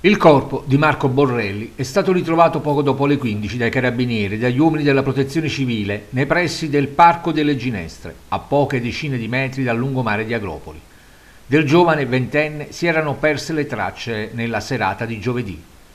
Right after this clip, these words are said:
Immediate, dopo la denuncia fatta dai parenti, le ricerche messe in atto dagli uomini della compagnia dei carabinieri di Agropoli,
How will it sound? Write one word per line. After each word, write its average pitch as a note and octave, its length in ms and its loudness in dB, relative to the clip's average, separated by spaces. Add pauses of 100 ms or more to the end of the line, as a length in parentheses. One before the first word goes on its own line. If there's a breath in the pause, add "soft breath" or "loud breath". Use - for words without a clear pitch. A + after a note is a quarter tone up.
(200 soft breath)
Immediate, D3 720 4
dopo B2 300 -2
la G#2+ 80 -2
denuncia G#2+ 380 -4
fatta A#2 280 -2
dai G#2+ 120 -4
parenti, G#2 440 -4
le A2+ 140 -2
ricerche A#2 540 -4
messe A#2+ 420 -4
in A2+ 100 -4
atto B2+ 300 -2
dagli A#2 200 -2
uomini B2+ 280 0
della A#2 220 -2
compagnia A2+ 580 -6
dei G#2+ 140 -4
carabinieri G#2+ 600 -4
di G2+ 100 -4
Agropoli, G2+ 540 -4